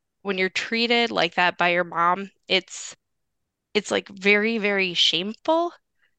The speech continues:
because you think, like, "What must be so wrong with me that even my own mother can't, you know, doesn't love me in the way that I, you know, that I see, like, my friends'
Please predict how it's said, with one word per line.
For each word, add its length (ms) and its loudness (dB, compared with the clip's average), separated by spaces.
because 380 0
you 120 -2
think, 400 -2
like, 240 0
"What 280 2
must 280 -2
be 140 -4
so 240 -2
wrong 300 0
with 220 -8
me 280 -4
that 220 -4
even 260 -6
my 160 -6
own 260 -6
mother 560 -6
can't, 640 -4
you 160 2
know, 140 -2
doesn't 320 0
love 220 0
me 180 -4
in 100 -4
the 80 -6
way 220 0
that 300 -4
I, 320 2
you 80 4
know, 140 2
that 140 2
I 60 2
see, 240 0
like, 160 0
my 160 2
friends' 520 -2